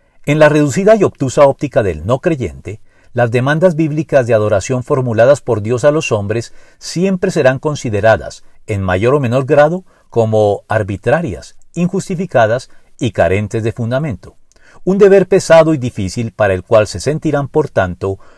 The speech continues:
poco o nada motivados y estimulados a hacerlo de buen grado, suscitando más bien quejas de su parte ante estos requerimientos por parte de Dios.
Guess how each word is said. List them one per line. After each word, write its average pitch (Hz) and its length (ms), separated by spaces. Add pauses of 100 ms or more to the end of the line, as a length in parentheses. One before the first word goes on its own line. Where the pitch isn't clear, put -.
(260)
poco 185 320
o 135 80
nada 123 240
motivados 120 600
y 110 60
estimulados 92 680
a 107 100
hacerlo 113 400
de 117 80
buen 107 240
grado, 104 400 (400)
suscitando 175 560
más 185 160
bien 175 220
quejas 185 320
de 151 100
su 104 160
parte 123 640 (300)
ante 101 300
estos 120 240
requerimientos 127 880 (100)
por 80 200
parte 92 400
de 98 120
Dios. 110 360